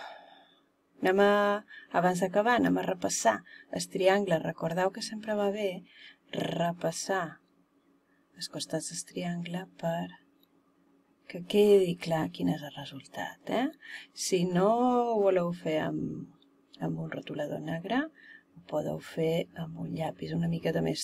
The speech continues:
tou, un llapis H B, per exemple. Val? Però s'ha de diferenciar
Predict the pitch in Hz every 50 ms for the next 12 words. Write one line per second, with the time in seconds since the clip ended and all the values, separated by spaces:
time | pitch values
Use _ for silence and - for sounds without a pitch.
0 | - - 214 226 208 202 196 196 208 - 202 190 175 170 165 156 - - 147 147
1 | 143 - - - - - - - 180 175 175 160 - 151 147 147 - - 143 170
2 | 175 - 143 143 151 - _ _ _ _ _ _ _ _ _ _ _ _ _ _
3 | _ _ _ _ _ _ _ _ _ _ _ _ _ _ _ _ _ _ _ _
4 | _ _ _ - 160 165 180 220 214 - 190 190 190 180 - 226 214 214 233 220
5 | 214 208 185 - - 196 190 190 185 180 175 165 - - - 202 202 190